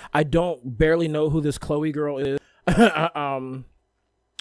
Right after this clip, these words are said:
and I have not heard more than ra-, the, the, the hits for, or the, the radio hits for Doja Cat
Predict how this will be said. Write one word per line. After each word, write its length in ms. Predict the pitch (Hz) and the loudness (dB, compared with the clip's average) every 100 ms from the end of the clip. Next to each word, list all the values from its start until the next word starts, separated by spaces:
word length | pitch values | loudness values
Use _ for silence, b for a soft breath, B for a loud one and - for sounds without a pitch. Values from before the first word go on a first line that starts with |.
| b b b _ | b b b _
and 260 | 143 139 135 | -4 -4 -6
I 100 | - | -6
have 260 | 135 151 147 | -4 -4 -4
not 260 | 151 147 143 | -6 -6 -4
heard 220 | 143 139 | -2 -2
more 240 | 143 147 | -2 -2
than 180 | 143 131 | -2 -4
ra-, 160 | 131 147 | -4 -6
the, 440 | 127 127 123 123 120 | -6 -4 -2 -2 -4
the, 240 | 113 120 113 | -4 -6 -6
the 160 | 120 | -6
hits 260 | 113 156 - | -4 -4 -6
for, 200 | - 127 | -8 -6
or 180 | 123 120 | -4 -4
the, 240 | 120 120 107 | -4 -6 -6
the 120 | 113 | -6
radio 300 | 135 139 123 | -4 -4 -4
hits 180 | 139 - | -6 -8
for 100 | 120 | -6
Doja 320 | 131 123 123 | -6 -6 -6
Cat 300 | 135 123 | -6 -6